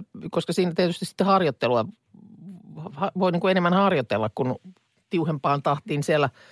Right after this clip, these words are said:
sitä tiettyä vessaa käyttää, niin joku, joku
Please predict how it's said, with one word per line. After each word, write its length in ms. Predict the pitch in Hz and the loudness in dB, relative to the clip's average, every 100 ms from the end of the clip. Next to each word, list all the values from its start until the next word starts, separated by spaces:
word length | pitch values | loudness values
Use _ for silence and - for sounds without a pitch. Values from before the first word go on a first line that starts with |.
| - - - _ | -20 -20 -20 _
sitä 200 | - 170 | -4 0
tiettyä 380 | 196 170 165 147 | 2 2 2 2
vessaa 320 | 143 - 127 | 0 0 -2
käyttää, 440 | 156 131 - 143 | 0 0 0 -2
niin 300 | 139 135 139 - - - 160 208 _ - 214 | 0 -2 -6 -10 -18 -20 -20 -20 _ -20 -6
joku, 320 | 269 269 214 240 _ _ - | -2 2 0 0 _ _ -2
joku 320 | - 254 | 0 0